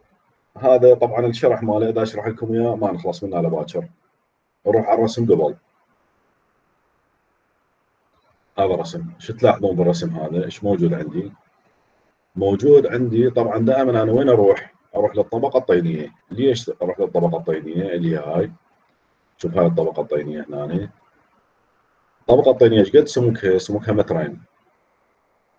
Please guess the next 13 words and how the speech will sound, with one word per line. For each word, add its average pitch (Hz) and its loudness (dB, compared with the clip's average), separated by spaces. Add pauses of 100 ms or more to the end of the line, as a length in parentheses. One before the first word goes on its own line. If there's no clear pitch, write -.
(720)
ليش 196 4
أروح 156 4
للطبقة 101 2
الطينية؟ 87 0
لأن 95 -4
الطبقة 160 -2
الطينية 139 4
هي 147 2
الطبقة 123 0
اللي 98 -2
يصير 147 -2
بها 127 -6
الانضمام. 165 -4